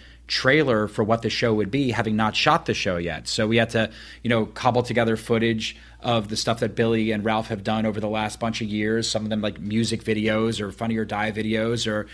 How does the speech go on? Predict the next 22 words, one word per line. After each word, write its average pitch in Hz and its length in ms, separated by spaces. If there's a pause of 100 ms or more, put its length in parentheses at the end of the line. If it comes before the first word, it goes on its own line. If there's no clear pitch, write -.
(280)
independent 113 540
films, 117 520
because, 113 520
uh, 107 320 (340)
you 117 80
know, 117 100
you're, 117 240
you're 123 180
just 117 240
f-, - 240
looking 147 220
for - 220
any 143 300
moment 120 400
that 113 80
you 113 80
could 104 200
slip 123 300
in 170 140
there 120 360
a-, 127 140 (140)
amongst, 123 460